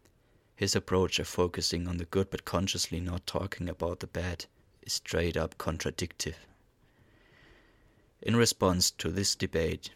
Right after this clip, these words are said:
he made a video stating that he cannot judge art objectively, which I want to cover next.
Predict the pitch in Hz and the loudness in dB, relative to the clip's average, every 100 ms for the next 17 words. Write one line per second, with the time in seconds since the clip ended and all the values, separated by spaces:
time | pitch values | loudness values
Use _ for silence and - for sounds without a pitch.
0 | _ - - 87 87 85 90 90 82 - | _ -18 -4 0 2 0 0 0 0 -2
1 | - 87 90 87 82 85 85 - - 87 | 0 0 0 -2 -4 -4 -4 -4 0 2
2 | 87 - - 87 80 - - - - _ | 2 2 2 2 2 0 -2 -2 -10 _
3 | - 90 90 82 - 85 - 82 - - | -4 -2 -4 -4 -2 -2 -4 -8 -6 -10
4 | - - - - - - 101 92 92 95 | -8 -10 -2 0 0 0 0 2 0 -2
5 | 82 - 80 87 - 76 - - | -6 -6 -6 -6 -10 -10 -8 -10